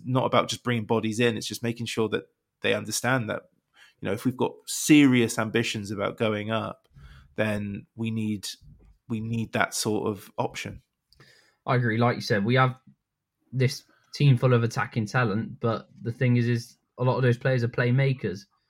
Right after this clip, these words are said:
Speaker 2: not goal scorers. And that's what, you know, the Fielder club need. We said this heading into this season. We're in a good position in the league. All players have chipped in with a goal, but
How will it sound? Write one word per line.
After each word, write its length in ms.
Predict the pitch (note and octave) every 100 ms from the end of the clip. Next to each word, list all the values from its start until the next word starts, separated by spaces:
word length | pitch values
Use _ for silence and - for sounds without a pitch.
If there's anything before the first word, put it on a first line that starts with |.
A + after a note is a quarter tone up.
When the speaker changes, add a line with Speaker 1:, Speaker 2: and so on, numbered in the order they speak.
| _ _ _ -
Speaker 2:
not 220 | B2 -
goal 220 | B2+ A#2
scorers. 600 | A2+ B2 A#2 E2+ F#2+ - _ _ _ _ -
And 120 | A2
that's 220 | A2+ -
what, 220 | G#2+ D#2 _ _
you 180 | - G2+
know, 120 | E2
the 100 | E2
Fielder 300 | - G#2 F#2
club 220 | F#2+ F#2+ G#2
need. 180 | G2
We 100 | G2
said 240 | A2 C3+ A#2+
this 160 | G2+
heading 220 | G#2+ G2+ G2+
into 240 | G2+ F2
this 220 | F#2+ -
season. 460 | F#2+ F#2 G2+ G2+ G2+ _ _ _ -
We're 140 | B2+
in 60 | B2+
a 40 |
good 200 | A#2 C#3
position 380 | B2+ B2 A#2 A#2+
in 60 | A2
the 60 |
league. 340 | G#2+ A#2 A#2 A#2
All 280 | - C#3 B2
players 240 | B2 G#2+
have 100 | A2
chipped 260 | - - A#2
in 60 |
with 100 | G#2+
a 40 | G2+
goal, 260 | A2 A2+
but 240 | A2+ A#2+